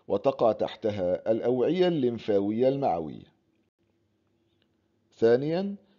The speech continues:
تسمح الخملات بامتصاص الجزيئات الصغيرة من الطعام المهضوم إلى مجرى الدم. ثالثًا،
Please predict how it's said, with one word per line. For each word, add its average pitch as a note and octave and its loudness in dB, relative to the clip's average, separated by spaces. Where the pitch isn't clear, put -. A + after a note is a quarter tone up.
تسمح F3+ 0
الخملات A2+ -2
بامتصاص A#2+ -2
الجزيئات A2+ -2
الصغيرة G2+ -4
من G2+ -8
الطعام F#2+ -4
المهضوم C#3 -2
إلى G#2 -2
مجرى G2 -2
الدم. C3 -4
ثالثًا، B2 2